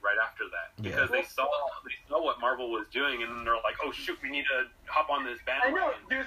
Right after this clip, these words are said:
Speaker 3: dude, it's so funny. They, they had the same thing you're talking about. "Oh no, they got a Lamborghini and a bunch of
Speaker 1: Yeah.
Speaker 3: money. I want a Lamborghini and
Speaker 1: Yeah.
Speaker 3: a bunch of money."
Speaker 1: Yeah.
Speaker 3: But, like, if, if they had just, like, honestly,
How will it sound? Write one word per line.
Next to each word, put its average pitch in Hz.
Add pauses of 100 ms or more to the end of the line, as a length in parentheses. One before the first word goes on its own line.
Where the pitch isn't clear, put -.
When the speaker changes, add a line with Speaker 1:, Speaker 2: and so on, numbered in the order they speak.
(120)
Speaker 3:
dude, 233
it's 254
so 247
funny. 262
They, 233
they 247
had 226
the -
same 226
thing 240
you're 220
talking -
about. 156
"Oh 247
no, 262
they 233
got 240
a 233
Lamborghini 240
and 180
a 175
bunch -
of -
Speaker 1:
Yeah. -
Speaker 3:
money. 214
I 190
want 269
a 175
Lamborghini 170
and 277
Speaker 1:
Yeah. -
Speaker 3:
a -
bunch -
of 151
money." 165
Speaker 1:
Yeah. 123 (100)
Speaker 3:
But, 202
like, 185 (120)
if, 196 (300)
if 180
they 440
had 466
just, 453 (260)
like, -
honestly, 302